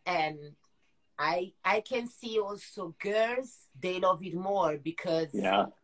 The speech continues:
Speaker 1: this is helping them with the confidence, with loving their own bodies, with loving the, their curves, to learn how to move their bodies, you know? So, um, that's why I decided to give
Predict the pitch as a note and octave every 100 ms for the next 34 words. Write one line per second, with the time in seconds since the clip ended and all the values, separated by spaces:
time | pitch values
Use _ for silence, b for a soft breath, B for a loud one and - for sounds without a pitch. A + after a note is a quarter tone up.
0 | _ _ _ _ - C#3+ F#3+ G#3 G#3+ A3
1 | G#3 G3 G3 F#3 - G3+ F3+ F3+ F3+ F3
2 | E3+ E3 F#3 G3+ G#3 - D#3+ C#3+ C3 C3+
3 | - - - C3+ E3 E3 D#3+ D#3+ F3+ F3+
4 | G3+ F#3+ F#3+ G3 G3 D#3 F3+ F#3 F3+ F#3+
5 | F#3+ F#3 - D#3+ D#3+ F#3+ F#3 F#3 F3+ F3
6 | D#3+ E3 F3+ F3 - G3+ F#3+ F3+ F3+ -
7 | - E3 F3 G3 F3+ F3+ F3+ G#3 F#3 F3+
8 | E3 F3+ F3+ C#3 F3+ F3+ F3 F#3 F3+ F3+
9 | - E3+ E3 F3+ G3+ - b b b b
10 | b - - - G3 F#3+ F#3 F#3 F#3 F3
11 | E3+ E3 _ - G#3 G#3+ A3 F#3+ F3 E3+
12 | - F#3+ F3 E3+ E3+ - - F3+ E3 D#3
13 | D3+ D3 C#3 F#3+ G3+